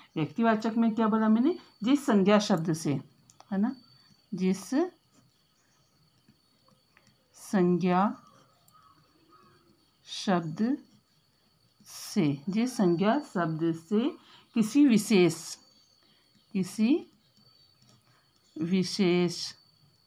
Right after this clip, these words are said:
किसी विशेष व्यक्ति, किसी विशेष व्यक्ति, स्थान या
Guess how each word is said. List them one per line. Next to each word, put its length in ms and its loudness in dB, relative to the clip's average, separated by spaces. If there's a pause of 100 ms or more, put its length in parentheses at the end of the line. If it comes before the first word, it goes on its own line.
(1000)
किसी 280 0
विशेष 580 0 (680)
व्यक्ति, 540 -2 (3250)
किसी 280 2
विशेष 560 -2
व्यक्ति, 540 -4 (880)
स्थान 720 4 (1900)
या 320 2